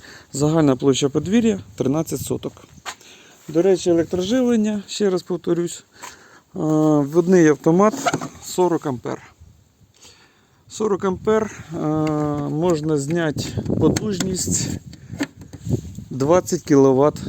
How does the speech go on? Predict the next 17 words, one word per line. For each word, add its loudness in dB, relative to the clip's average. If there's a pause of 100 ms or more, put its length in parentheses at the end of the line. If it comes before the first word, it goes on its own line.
(200)
потужності. -2 (1500)
Три 6
лінії 4
по 4
двісті 2
двадцять 0
вольт. -4 (2250)
Інтернет 0
у 0
нас 0 (580)
оптоволоконний, 4
швидкісний, 0 (360)
кристал. 2 (1800)
До, 4
швидкість 0
до 6
гігабіта. 0